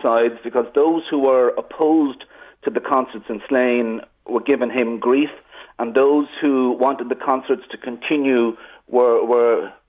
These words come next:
basically doing everything to persuade him to ensure that if there was any subsequent court cases, his word would carry so much weight,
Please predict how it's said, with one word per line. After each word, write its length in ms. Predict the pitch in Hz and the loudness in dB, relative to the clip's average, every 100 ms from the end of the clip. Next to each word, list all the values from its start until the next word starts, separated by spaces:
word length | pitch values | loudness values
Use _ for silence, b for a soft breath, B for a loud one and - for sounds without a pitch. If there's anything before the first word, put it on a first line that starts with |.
| _ | _
basically 460 | 135 135 - 135 120 | -2 -2 -6 -6 -2
doing 240 | 139 127 | -2 0
everything 380 | 135 123 123 117 | -2 -4 -8 -8
to 80 | - | -6
persuade 420 | 113 139 123 113 | -4 0 2 2
him 480 | 123 143 127 117 107 B B B | 0 0 0 -6 -10 B B B
to 100 | - | -4
ensure 340 | 127 123 147 135 | -4 0 2 2
that 140 | 131 | 2
if 140 | 131 135 | -2 -2
there 80 | |
was 100 | 127 | -2
any 300 | 127 143 143 - | 0 2 0 0
subsequent 440 | 147 135 - 123 - | -4 -4 -8 -10 -8
court 300 | 143 147 147 | -2 -2 0
cases, 420 | 131 117 117 107 - B B B | -2 -2 -4 -8 -10 B B B
his 260 | 156 156 135 | 0 0 2
word 360 | 143 151 135 | 2 2 2
would 220 | 120 110 | -2 -4
carry 240 | - 127 117 - | -2 -2 -2 -2
so 140 | 151 | 0
much 220 | 143 123 - | 0 -2 -2
weight, 280 | 131 120 | 0 0